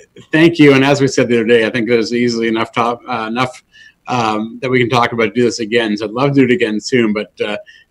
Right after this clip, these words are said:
thank you for taking the time. And just so everyone knows, if you wanna learn more about, uh, Derek and Hill Kindy, generally it's w w w dot hill kindy,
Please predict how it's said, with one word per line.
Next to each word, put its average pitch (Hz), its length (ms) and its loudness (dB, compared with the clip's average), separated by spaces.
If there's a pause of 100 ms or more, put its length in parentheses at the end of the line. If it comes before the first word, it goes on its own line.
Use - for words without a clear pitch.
(120)
thank 156 240 2
you 147 40 0
for 135 80 -12
taking 135 220 2
the 117 100 0
time. 117 420 0
And 113 120 -4
just 139 140 -2
so 143 80 2
everyone 139 260 0
knows, 131 360 0
if 110 100 -4
you 120 100 -4
wanna 127 160 0
learn 127 220 0
more 127 160 4
about, 120 360 0
uh, 107 140 -4 (100)
Derek 127 360 0
and 117 120 -2
Hill 120 200 -2
Kindy, 127 340 -2
generally 120 400 -2
it's - 160 -10
w 127 400 -2
w 120 260 -2
w 120 460 -4
dot 113 340 -8 (140)
hill 131 220 -8
kindy, 123 480 -6